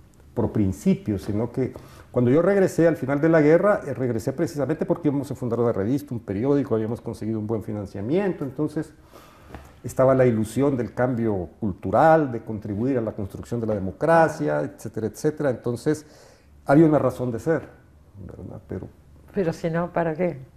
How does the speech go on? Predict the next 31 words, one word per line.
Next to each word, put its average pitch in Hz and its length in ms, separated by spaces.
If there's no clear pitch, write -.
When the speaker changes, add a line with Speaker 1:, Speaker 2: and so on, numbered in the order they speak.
Speaker 1:
si - 180
no, 110 80
¿para - 220
qué? - 100
Speaker 2:
Qué 240 120
destino, 202 500
qué 202 140
tristeza, 180 600
¿no? 175 280
Speaker 1:
Sí. 101 80
Speaker 2:
Qué 202 120
tristeza. 165 580
Speaker 1:
Es 135 280
un 160 60
poco 170 200
trágico. 139 480
Speaker 2:
Es 185 140
trágico, 185 560
claro 127 280
Speaker 1:
Sí. - 40
Speaker 2:
que - 80
sí. - 100
Speaker 1:
Bueno, 277 160
pero 175 120
el 170 60
país 170 680
tiene, 127 260
tiene 131 280
todo 139 240
un, 131 340
un, 127 420